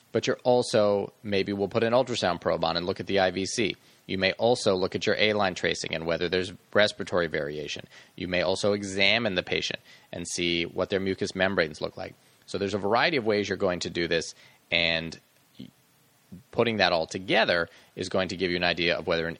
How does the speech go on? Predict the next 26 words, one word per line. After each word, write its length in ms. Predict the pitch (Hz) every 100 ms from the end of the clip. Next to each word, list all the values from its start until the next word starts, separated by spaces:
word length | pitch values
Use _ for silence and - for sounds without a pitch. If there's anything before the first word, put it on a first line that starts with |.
| -
individual 640 | 101 98 78 92 92 85
patient 460 | - 85 85 85 82
needs 320 | 85 87 85
fluid. 360 | - 87 - - _ _ _ _ _ - _ _ _ _
When 300 | 98 101 113
they've 200 | 107 92
looked 400 | 101 160 247 -
at 340 | - 90 87 - _ _ _ _ _ _ _ _ -
the 140 | 107
difference 400 | 90 117 160 127
between 300 | - - 107
a 40 | 90
goal-directed 680 | 98 90 87 82 - 80 -
therapy 520 | 85 82 95 85 82
strategy 480 | - 82 82 82 87
and 220 | 82 82
just 200 | 85 -
to 100 | 82 -
give 180 | - 87
everyone 420 | 82 92 85 82
the 80 | 80
same 300 | 80 85 85
amount 320 | 80 82 82
per 100 | -
kilo 320 | - - 220 123
strategy, 540 | - 82 80 82 87